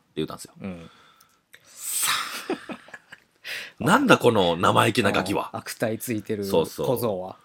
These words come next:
Speaker 1: な、何？こいつ。三十七って、それなりにいい年でしょ。そんなこともわかんないの？こいつ。
Speaker 2: だいぶ年下だもんね、そのメンツの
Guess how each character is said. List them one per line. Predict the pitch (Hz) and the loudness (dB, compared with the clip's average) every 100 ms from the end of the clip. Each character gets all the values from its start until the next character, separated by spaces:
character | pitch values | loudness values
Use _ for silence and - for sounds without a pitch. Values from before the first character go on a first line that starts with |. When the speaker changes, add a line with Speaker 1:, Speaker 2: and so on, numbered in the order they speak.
| _ | _
Speaker 1:
な、 | - 156 156 | -2 2 4
何？ | - 480 480 - _ _ - | 4 4 -4 -12 _ _ 2
こ | 117 | 4
い | 101 | 4
つ。 | - 82 - - _ _ _ | 0 -4 -4 -20 _ _ _
三 | - - 294 247 | -4 6 8 10
十 | 165 | 8
七 | 120 110 151 151 | 8 8 12 12
っ | - | 8
て、 | 98 80 - - _ _ | 4 2 0 -20 _ _
そ | - 120 | 4 6
れ | |
な | 123 | 6
り | 123 | 4
に | 165 | 6
い | 240 | 6
い | |
年 | - 262 | 6 8
で | 220 | 8
し | 113 | 8
ょ。 | 65 - - - - - | 2 -2 -18 -18 -20 0
そ | - | 2
ん | 120 | 6
な | 139 | 6
こ | |
と | 247 | 8
も | 220 | 10
わ | 139 | 10
か | 160 | 10
ん | |
な | 95 | 8
い | 87 | 4
の？ | 143 - - - _ 123 | 0 -2 -14 -18 _ 2
こ | 120 | 4
い | 98 | 4
つ。 | 92 73 | 0 2
Speaker 2:
だ | 160 | 4
い | 202 | 4
ぶ | 190 | 4
年 | 190 196 185 202 | 0 0 2 2
下 | - 180 | 2 4
だ | 165 | 4
も | 98 | 2
ん | |
ね、 | 85 | -6
そ | - 123 | -4 -4
の | 110 | -2
メ | 110 113 | -2 -4
ン | 110 | -4
ツ | - | -8
の | 107 104 | -8 -8